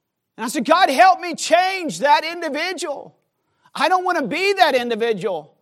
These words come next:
I don't like what that person's becoming. God, help me to see you for who you are." We find in Matthew twenty-three, verse five, they make broad their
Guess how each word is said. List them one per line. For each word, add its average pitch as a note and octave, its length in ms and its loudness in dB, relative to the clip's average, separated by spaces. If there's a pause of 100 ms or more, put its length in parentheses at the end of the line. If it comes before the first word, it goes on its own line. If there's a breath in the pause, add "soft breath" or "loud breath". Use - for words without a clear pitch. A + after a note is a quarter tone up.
(160)
I D4 140 2
don't D#4 240 -2
like D#4 400 2
what D#4 220 0
that B3 280 0
person's G#3 480 -8
becoming. D#3+ 580 -14 (800)
God, C4 180 2
help E4+ 340 8
me C#4+ 300 -6 (160 soft breath)
to C#4+ 120 -6
see F4 400 -4
you F4 140 -2
for C#4 160 0
who C4 120 -2
you A3 200 -4
are." E3 400 -8 (3500)
We C#3 100 -14
find F3+ 320 -2
in E3 140 -6
Matthew E3+ 360 -4
twenty-three, F3 680 -8
verse D#3 260 -10
five, E3 560 -6 (1040)
they D#3+ 140 -6
make F3+ 300 -6
broad F3+ 400 2
their D#3+ 340 -2